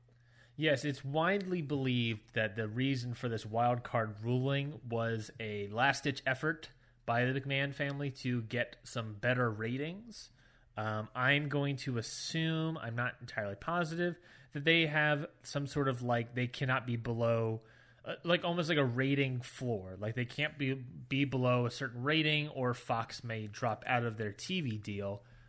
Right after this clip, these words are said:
uh, for October. Um, or maybe, you know, I, I have to assume if that, that's in place, if, if the McMahon family's so worried about ratings. Um,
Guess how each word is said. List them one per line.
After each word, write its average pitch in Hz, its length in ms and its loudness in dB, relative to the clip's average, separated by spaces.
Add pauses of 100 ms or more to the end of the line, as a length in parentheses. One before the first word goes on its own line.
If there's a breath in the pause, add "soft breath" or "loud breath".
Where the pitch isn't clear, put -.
(160 soft breath)
uh, 107 260 -2
for 120 200 -4
October. 107 640 -2 (480 soft breath)
Um, 113 340 -4 (100)
or 131 160 -6
maybe, 127 800 2 (300 soft breath)
you 110 120 -6
know, 101 340 -8
I, 135 220 0
I 131 80 6
have 135 160 6
to 131 80 2
assume 120 380 0
if 107 100 -10
that, 120 300 -4
that's 123 240 4
in 110 100 -4
place, 110 420 -2
if, - 240 -12
if 117 220 -4 (160)
the 120 100 2
McMahon 113 300 0
family's 113 300 -2
so 147 200 4
worried 120 240 4
about 104 220 -2
ratings. 107 440 -2 (600 soft breath)
Um, 120 720 4